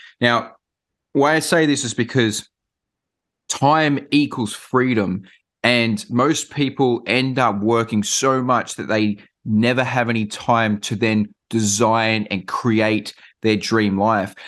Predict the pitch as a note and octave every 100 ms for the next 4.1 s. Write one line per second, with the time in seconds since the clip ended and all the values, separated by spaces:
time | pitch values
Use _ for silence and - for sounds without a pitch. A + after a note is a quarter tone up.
0 | - A#2 A2+ C3 D#3 - E3+ E3+ B2+ C3
1 | B2+ A#2 A2 A2 - A#2+ G#2 A2 - C#3+
2 | C#3+ C#3+ B2+ A#2+ A2+ A2 G#2+ G2+ - A2
3 | G#2+ G#2 A2 G2+ - - - - A2 G#2+